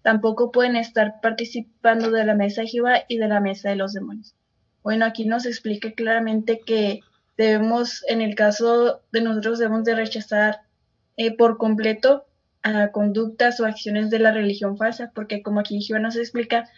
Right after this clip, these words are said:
no podemos estar haciendo cosas, eh, de la religión falsa y cosas de la organización verdadera, ¿verdad? O practicando, celebrando alguna festividad, ya sería, eh, la Navidad,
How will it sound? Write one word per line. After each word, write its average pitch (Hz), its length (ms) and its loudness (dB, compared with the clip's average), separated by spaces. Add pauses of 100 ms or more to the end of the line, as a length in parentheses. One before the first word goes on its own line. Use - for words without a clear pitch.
(220)
no 220 160 0
podemos 254 400 4
estar 214 300 2
haciendo 233 540 2
cosas, 233 520 -2 (680)
eh, 208 280 2
de 220 100 0
la 220 120 6
religión 208 420 -2
falsa 247 580 4
y 220 100 -10
cosas 208 480 -6 (220)
de 208 120 -2
la 208 120 4
organización 202 680 0
verdadera, 196 560 0
¿verdad? 202 360 -2 (340)
O 208 480 4
practicando, 208 920 2
celebrando 208 560 4
alguna 208 380 0
festividad, 214 680 0
ya 208 140 -2
sería, 196 840 0 (760)
eh, 202 460 -2
la 202 120 6
Navidad, 208 680 2